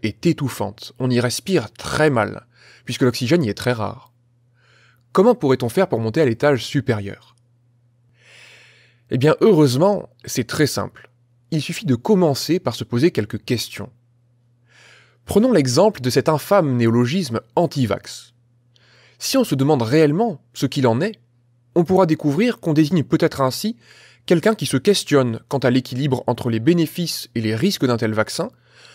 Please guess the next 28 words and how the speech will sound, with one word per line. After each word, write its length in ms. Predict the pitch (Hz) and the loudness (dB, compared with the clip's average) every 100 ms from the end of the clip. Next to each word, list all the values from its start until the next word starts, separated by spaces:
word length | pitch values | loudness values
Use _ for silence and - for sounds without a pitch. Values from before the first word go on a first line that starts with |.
| - _ | -20 _
d'autant 320 | 131 185 190 | 0 2 2
plus 280 | 160 202 190 | 2 0 -2
que 80 | - | -2
dans 120 | 123 | -2
ce 100 | 120 | 0
dernier 280 | 120 113 110 | 0 0 -2
cas, 280 | - 190 - _ _ _ _ | -4 -6 -6 _ _ _ _
il 120 | 175 160 | 2 2
aura 160 | 165 | 2
peut-être 300 | 170 175 - | 0 -2 -2
été 160 | 143 135 | -2 0
développé 440 | 127 127 127 147 - | 2 2 2 0 0
en 140 | 113 | -4
quelques 340 | - 165 123 123 | 0 0 2 -2
mois, 420 | 110 110 196 _ _ _ - | 0 0 -2 _ _ _ 0
là 180 | 143 175 | 4 4
où 120 | 127 | 6
d'ordinaire, 680 | 127 120 107 107 156 196 139 _ _ - | 4 2 0 -2 -2 -6 -12 _ _ -2
les 160 | 139 | 2
vaccins 320 | 127 - 165 | 2 2 0
mettent 300 | 165 139 127 | 0 -2 -4
des 240 | 120 185 147 | 0 2 2
années 160 | 127 | 2
à 60 | 156 | 0
se 100 | 135 | -2
développer, 480 | 123 113 117 98 - _ _ _ _ _ | -2 -2 -2 -6 -12 _ _ _ _ _
par 180 | - 139 | -2 0
exemple. 460 | 123 107 - - | 0 -6 -12 -18